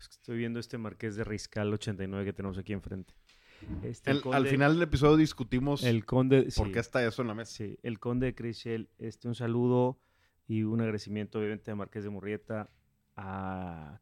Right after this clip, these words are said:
Speaker 1: Coli y a Everest, que nos invitaron a esta, a esta presentación de Cuatro Vinos. Yo muy, muy breve, eh, creo que ya los explicaron muy bien ustedes dos. Paso Barrantes dos mil diecinueve, delicioso vino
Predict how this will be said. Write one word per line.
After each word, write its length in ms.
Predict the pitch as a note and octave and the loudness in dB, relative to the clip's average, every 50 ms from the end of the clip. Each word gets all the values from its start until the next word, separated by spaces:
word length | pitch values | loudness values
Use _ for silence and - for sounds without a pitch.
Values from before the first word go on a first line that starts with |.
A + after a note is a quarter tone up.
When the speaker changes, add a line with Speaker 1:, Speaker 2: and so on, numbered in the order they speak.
| _ | _
Speaker 1:
Coli 560 | - - A2+ A2 A2+ A2+ A2 A2 A2 G#2+ - _ _ _ _ _ _ _ _ _ _ _ _ _ - | -2 2 4 4 6 6 4 2 2 0 -2 _ _ _ _ _ _ _ _ _ _ _ _ _ -6
y 200 | A#2+ A2+ G#2+ G#2+ | -4 -2 0 0
a 160 | G2+ G2+ G2 G2+ | 0 0 0 0
Everest, 380 | G#2+ A2 A2+ A2 A#2 - - | 2 2 2 0 0 -2 -4
que 80 | - G2+ | -8 -8
nos 180 | F#2+ F2 - - | -8 -8 -8 -8
invitaron 460 | G2 F#2+ - - G2 G2 G2+ G2+ G2 | -10 -8 -6 -4 -4 -2 -2 -2 -4
a 80 | F#2+ | -4
esta, 420 | F#2 F2+ - - F#2+ F#2 F2+ F2 F2+ _ _ _ _ - | -6 -8 -8 -8 -6 -6 -6 -8 -12 _ _ _ _ -12
a 60 | G2+ | -12
esta 380 | F#2+ - - G#2+ G#2 G2 F#2+ | -12 -8 -6 -4 -2 -2 -4
presentación 580 | F2+ - - G2 - G#2 F#2+ F#2+ F2+ G#2 G#2+ G#2 | -4 -6 -6 -8 -6 -6 -6 -6 -4 -2 -2 -2
de 80 | G2 G2 | -2 -2
Cuatro 340 | - - G2+ G2 - A#2 | 0 0 0 0 0 0
Vinos. 380 | A2+ B2 C3+ D3 D#3+ E3+ - _ _ _ _ _ - - _ _ _ _ _ _ - | 0 0 0 -2 -4 -8 -10 _ _ _ _ _ -20 -20 _ _ _ _ _ _ -2
Yo 180 | A#2+ B2+ C3+ C#3+ | 2 4 6 6
muy, 300 | C#3+ C#3 C#3 C#3 C3+ - | 8 8 8 8 6 4
muy 300 | - C3+ C3+ B2+ C3+ C3 | 4 4 6 8 8 8
breve, 520 | B2+ B2+ C3 B2+ C3 C#3 C#3+ C#3+ - _ _ _ | 8 8 8 8 8 8 6 4 2 _ _ _
eh, 260 | G3 C#3+ B2 A#2+ A2+ | -4 -2 0 0 0
creo 200 | - B2+ A#2+ A2+ | 0 0 0 0
que 160 | - - B2 A#2 | 2 2 2 4
ya 140 | A2+ A2+ | 4 4
los 160 | A#2 A#2 - A2+ | 4 2 0 -2
explicaron 500 | - - - G#2+ - A2 G#2+ A2 G#2 - _ _ _ _ _ _ _ _ _ _ _ _ _ _ - | -8 -8 -8 -4 -2 0 0 0 -2 -4 _ _ _ _ _ _ _ _ _ _ _ _ _ _ -18
muy 200 | B2+ B2 B2 A#2 | -16 -14 -14 -12
bien 180 | A2+ A2+ A2+ A2+ | -14 -14 -14 -16
ustedes 320 | G#2 _ - A2+ A2 G#2 | -16 _ -10 -10 -8 -6
dos. 380 | G#2+ C3+ E3 F3 - - - _ _ _ _ _ _ _ _ _ _ _ _ _ _ _ _ _ - - - - - | -2 0 0 -2 -2 -6 -14 _ _ _ _ _ _ _ _ _ _ _ _ _ _ _ _ _ -8 -8 -4 0 4
Paso 240 | - B2+ - - | 4 6 8 8
Barrantes 360 | C3 B2 A#2 A#2 B2 A2+ - B2+ | 8 8 8 6 4 4 4 4
dos 60 | A#2 | 4
mil 100 | A2+ A2+ | 4 2
diecinueve, 480 | A2 G2 G#2+ G#2+ G#2+ A2 A#2+ A#2+ A#2 | 0 0 -2 0 2 2 2 2 2
delicioso 520 | A2 G#2+ G2 F#2+ F#2 - A#2 G#2+ F#2+ A#2 A2+ | 0 -2 -4 -4 -4 -2 -2 -2 0 0 0
vino 440 | G#2 G#2 G2+ G#2 G#2 G2+ G#2 - | 0 0 -2 -2 -2 -4 -4 -8